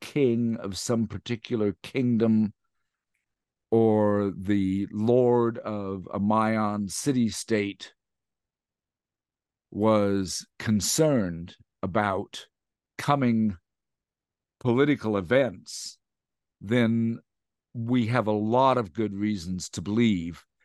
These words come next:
that they would have summoned, um, an astrologer, uh, uh, we would say a daykeeper,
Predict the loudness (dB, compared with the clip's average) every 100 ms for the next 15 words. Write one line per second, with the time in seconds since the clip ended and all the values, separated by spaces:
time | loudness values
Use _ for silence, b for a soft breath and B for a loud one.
0 | _ _ _ -10 -4 0 2 2 2 0
1 | -4 -2 0 -2 -6 -12 -16 -20 _ _
2 | _ _ _ -6 -4 -4 -6 -8 -8 -10
3 | -18 _ _ _ _ _ _ _ _ _
4 | _ _ _ _ _ _ _ _ _ _
5 | _ _ _ _ _ _ _ _ _ _
6 | _ -2 0 2 2 4 6 4 0 -2
7 | -2 -4 -10 _ _ _ _ _ _ _
8 | _ _ _ _ _ _ _ -4 -2 0
9 | 0 0 0 -2 0 0 0 0 0 0
10 | 0 -4 -12 -8 -6 -6